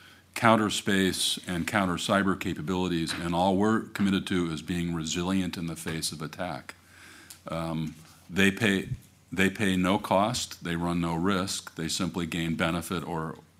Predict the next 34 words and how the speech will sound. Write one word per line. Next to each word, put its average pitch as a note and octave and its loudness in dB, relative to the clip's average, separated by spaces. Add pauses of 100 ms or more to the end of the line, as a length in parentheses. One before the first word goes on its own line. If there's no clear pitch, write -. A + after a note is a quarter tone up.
or D#2 -2
maybe D#2 -2
not D2+ -2
benefit. A#1+ -12 (840)
Uh, D#2 -6 (140)
and F2 0
that's F#2 4
an E2+ 0
unequal F2+ -2 (280)
equation F#2 2
that E2 -2
doesn't E2+ -2
support E2 -4
our E2 -4
deterrence D#2 -6
objectives. C#2 -12 (760)
Um, D#2 -6
could G#2 4
we, G#2+ 4
could G2+ 0
we, G#2+ 6 (600)
uh, E2 -6 (720)
uh, D2+ -8 (240)
put G#2 4
a F2 2
Stuxnet-like, G2 4
uh, E2+ -2
bug G2 6
into F2 -2
their F2 0
nuclear F2 -2
system? F2 -4
I, D#2+ -4
I E2+ -2